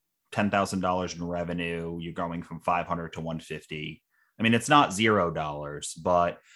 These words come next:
um, it's not something that is necessarily breaking your store.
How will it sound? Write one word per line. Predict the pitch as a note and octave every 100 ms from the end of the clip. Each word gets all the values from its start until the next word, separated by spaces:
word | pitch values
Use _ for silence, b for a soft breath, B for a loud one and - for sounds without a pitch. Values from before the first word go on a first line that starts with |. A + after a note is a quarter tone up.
| b b b - -
um, | F#2 F2
it's | F2 -
not | G2+ G#2+ -
something | A#2 G#2 G2+ G2+ F#2 F#2
that | F2 F2 E2+ E2+
is | E2+ -
necessarily | F2 - F#2 F2 E2+
breaking | E2 E2+ E2 E2+ D#2
your | D#2
store. | - - - -